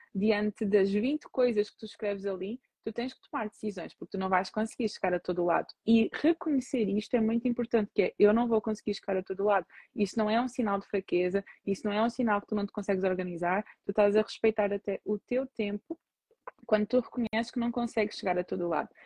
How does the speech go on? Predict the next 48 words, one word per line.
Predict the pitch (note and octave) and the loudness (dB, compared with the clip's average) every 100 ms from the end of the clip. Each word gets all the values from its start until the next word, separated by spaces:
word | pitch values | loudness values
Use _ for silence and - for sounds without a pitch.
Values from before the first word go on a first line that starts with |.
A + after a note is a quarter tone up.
| - - | -14 0
Então, | A#3+ G#3+ E3+ - G#3+ | 2 2 0 -4 -2
já | D4 F4+ | 0 0
que | E4+ | -2
eu | |
reconheço | D4+ - G#3 F3+ | -6 -8 -10 -10
que | - | -10
não | G#3 | -8
consigo | A3 A3+ C4 | -8 -8 -10
chegar | - B3+ | -6 -4
a | A#3+ | -4
todo | G#3+ | -4
lado | G3+ F3+ F#3 | 0 0 0
e | |
que | - | -2
não | G#3+ | 0
vou | A3+ | 0
conseguir | G#3+ G#3 G#3 | 0 -4 -4
fazer | - F#3 E3 | -2 -2 -4
tudo, | - C4 - - - | -2 -2 -2 -18 -4
o | - | -2
que | - | 4
é | A3+ | 4
que | - | 4
disto, | A3+ E4+ - - | 0 0 -2 -6
disto | A3+ C4+ - | -4 -4 -8
que | |
está | - A#3+ | -4 -4
aqui | A3 - B3 C#4+ _ _ _ | -4 -2 -2 -2 _ _ _
é | A3 | 0
mais | A3+ A#3+ C4+ D4+ | 2 0 -2 -2
importante | C#4+ C4 C4+ B3 A3 A3+ A#3 - | -2 -4 -6 -6 -4 -2 -4 -6
e | |
que | A3 A#3+ | -2 -2
eu | |
realmente | G#3 A3 A3 G#3+ - | 0 0 0 -2 -6
tenho | G#3 G3+ | -8 -8
que | - | -10
fazer? | - F#3+ F#3 A3 - - | -6 -2 0 0 -2 -6
E | |
o | |
que | A3+ | -4
é | B3 | -2
que | |
eu | C#4+ | -2
posso | - B3 - | -2 -4 -2
eliminar | A#3+ A3+ A3+ A3+ A#3+ - - | -2 0 2 2 2 0 0
esta | A3+ - A3+ | 0 0 -6
semana | - - G3 G3 | -6 -8 -8 -6